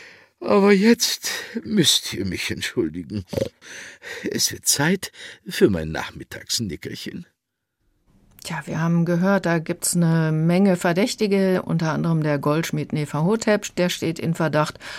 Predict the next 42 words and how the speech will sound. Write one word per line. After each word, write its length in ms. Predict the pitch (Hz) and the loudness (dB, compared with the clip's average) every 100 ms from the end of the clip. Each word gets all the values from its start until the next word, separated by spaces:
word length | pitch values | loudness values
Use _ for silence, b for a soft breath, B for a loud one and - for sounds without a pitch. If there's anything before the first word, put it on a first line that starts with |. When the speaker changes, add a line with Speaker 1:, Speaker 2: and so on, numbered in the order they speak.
| B - | B 0
Speaker 2:
Außerdem 480 | 120 156 151 151 160 | 2 2 0 2 6
Huya, 440 | 240 202 175 170 | 6 6 6 4
das 220 | 165 - | 2 0
ist 160 | - - | -2 -2
der 100 | 160 | 0
Zimmermann 480 | - 240 220 190 175 | 6 8 8 6 4
des 200 | 175 - | 2 0
Dorfes, 560 | 139 156 170 175 170 | 0 2 2 0 0
dann 140 | - 151 | 0 0
noch 120 | 147 | 0
der 140 | - | 0
Schreiber, 520 | 135 - 151 196 196 165 | -2 0 2 4 4 2
immerhin 320 | 139 135 120 | 0 0 0
der 140 | 110 | 0
wichtigste 440 | 107 117 - - 123 | -2 -6 -8 -6 -2
Mann 180 | 160 233 | 4 4
im 160 | 220 | 4
Dorf, 320 | 214 190 196 B B B B B | 4 4 2 B B B B B
Pentu 500 | - 226 247 240 196 - | 4 8 8 8 2 4
auch, 400 | 170 208 240 240 | 4 6 6 4
der 160 | 160 | 2
Maler 440 | 160 151 170 190 160 | 4 6 6 6 4
und 140 | - | 0
Vater 320 | - 156 160 | -2 0 -2
von 240 | 151 - 147 | -2 -4 0
Kenamon, 640 | 208 226 196 185 170 170 | 4 6 6 6 6 4
sie 260 | 165 175 - | 2 0 2
alle 260 | 139 190 | 0 2
haben 280 | 147 151 170 | 0 0 0
kein 400 | - 135 139 - - | -2 -4 -2 -4 -4
Alibi. 640 | 156 165 139 127 107 120 B B B | 0 2 2 2 0 0 B B B
Und 60 | 170 | 2
letztendlich 640 | 190 - - 226 277 240 - | 4 4 6 6 6 4 2
ist 380 | 196 196 - | 2 0 0
auch 240 | 156 165 170 | 2 2 0
der 360 | - 139 165 | 0 2 4
nette 380 | 170 135 170 180 | 4 4 0 0
junge 380 | 139 147 160 156 | -2 0 0 0
Kenamon 560 | - 131 165 135 139 131 | 0 2 2 2 0 0
in 160 | 147 | 0
Verdacht, 480 | 160 165 190 247 - | 0 2 2 0 -2
was 260 | 147 - | -2 -2